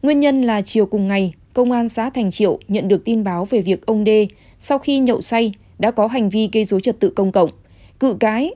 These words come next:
và dùng dao gây thương tích cho người vợ hờ của mình. Công an đến hiện trường lập biên bản xử lý tin thì ông D đã dùng nhiều lời lẽ xúc phạm lực lượng làm nhiệm vụ nên đã bị khống chế, đưa về trụ sở công an xã Thành Triệu để xử lý.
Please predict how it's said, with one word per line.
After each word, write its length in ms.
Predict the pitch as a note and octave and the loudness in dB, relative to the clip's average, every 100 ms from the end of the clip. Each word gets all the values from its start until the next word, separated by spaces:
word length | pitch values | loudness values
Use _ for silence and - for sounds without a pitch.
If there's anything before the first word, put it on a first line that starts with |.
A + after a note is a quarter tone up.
| - | -4
và 180 | F#3 | -2
dùng 220 | F3+ G3+ F3+ | 0 0 -2
dao 220 | A3 A3 | 0 0
gây 140 | A3 | -2
thương 200 | G#3+ A3 | -2 -2
tích 180 | A#3+ E4 | 0 -4
cho 120 | A#3+ | -2
người 160 | G3+ F3 | -2 0
vợ 140 | F3 | -2
hờ 200 | D#3 F3+ | -2 -2
của 140 | E3+ E3+ | -2 -2
mình. 220 | F3+ E3+ - _ _ - - _ _ | -2 -2 -4 _ _ -20 -20 _ _
Công 180 | C4 C4 | 0 0
an 200 | C4+ C4 | 2 2
đến 140 | A3 | 2
hiện 180 | G#3 C#4+ | 2 -2
trường 300 | F#3+ A3+ F#3+ | 0 0 2
lập 120 | F#3 - | 0 0
biên 180 | A3 | -2
bản 200 | G#3 G3 | 0 -4
xử 140 | D3+ F#3 | -2 -4
lý 160 | E3+ | -2
tin 320 | F3+ A3+ A3 G3+ | -2 0 0 0
thì 160 | G#3 | -2
ông 220 | F3+ G3+ G#3 | 0 0 2
D 40 | G#3 | 2
đã 100 | F3 | 2
dùng 240 | F#3 A#3+ F#3 | -2 -2 0
nhiều 160 | F#3 | 2
lời 160 | F3+ F3 | 2 0
lẽ 160 | E3+ F3 | 0 -2
xúc 220 | - E4+ | -4 -4
phạm 180 | B3+ A3 - | -4 -4 -4
lực 160 | F#3 | -2
lượng 220 | F3+ F#3 | 0 0
làm 140 | F#3+ F3 | 0 -2
nhiệm 160 | F3 | -2
vụ 240 | D#3 G3 E3+ - _ - - | 2 2 2 -4 _ -20 -2
nên 180 | A#3+ B3+ | 2 2
đã 100 | B3 | 2
bị 160 | B3 | -2
khống 240 | - F#3+ F#3+ | -2 -2 -2
chế, 340 | G#3+ F3+ A#3 F#4 _ | 2 2 2 -4 _
đưa 140 | G#3 A#3 | 0 2
về 200 | G3 F3 | 4 2
trụ 160 | E3+ | 0
sở 200 | F#3 G#3 | -2 -2
công 220 | E3+ G3+ G#3 | 0 -2 -2
an 140 | G3+ | -2
xã 200 | - G#3 | -2 -4
Thành 200 | A#3+ F#3+ | -4 -4
Triệu 220 | - E3+ | -2 -2
để 140 | F#3+ E3+ | 0 0
xử 180 | - | 0
lý. 320 | E3 E3 G#3 | 0 2 0